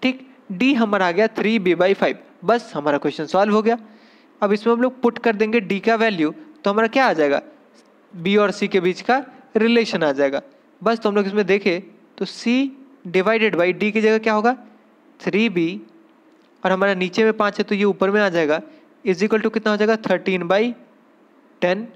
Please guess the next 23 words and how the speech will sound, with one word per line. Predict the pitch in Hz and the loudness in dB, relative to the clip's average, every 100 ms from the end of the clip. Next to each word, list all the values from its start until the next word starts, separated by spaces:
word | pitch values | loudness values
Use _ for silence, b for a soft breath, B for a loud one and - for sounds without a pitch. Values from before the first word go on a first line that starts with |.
| - _ _ _ _ | -20 _ _ _ _
C | - - 226 | -10 0 0
is | 214 | 2
equal | 214 233 220 | 0 0 2
to | 220 | 0
हमारा | 208 208 | 0 0
हो | |
जाएगा | 202 208 214 | 0 0 -2
थर्टीन | - 175 170 214 208 180 - - | -2 -4 0 -2 0 -4 -12 -12
into | 180 170 175 156 190 - - _ _ - | -10 -6 -2 -2 -2 -12 -20 _ _ -6
three | 180 220 226 | -2 0 0
divided | 185 175 175 165 151 | 0 0 0 0 0
by | 151 180 - - _ _ _ | 0 -2 -10 -20 _ _ _
five | - 190 214 202 - | -2 2 0 -2 -8
into | 185 170 180 185 220 - - _ _ _ _ _ _ - | -10 -4 -2 -2 -4 -12 -20 _ _ _ _ _ _ -2
ten | 196 196 - | -2 -2 -8
into | 170 160 202 233 247 - _ _ _ _ _ | -12 -4 -2 -2 -4 -14 _ _ _ _ _
B। | 180 156 156 - - - | -8 -4 -4 -6 -16 -6
ठीक | - 208 | -4 0
है, | 269 269 - | -2 -4 -2
यही | 202 247 | 0 2
होगा | 214 156 | 2 2
ना | 151 | 2
हमारा। | 151 151 | 2 2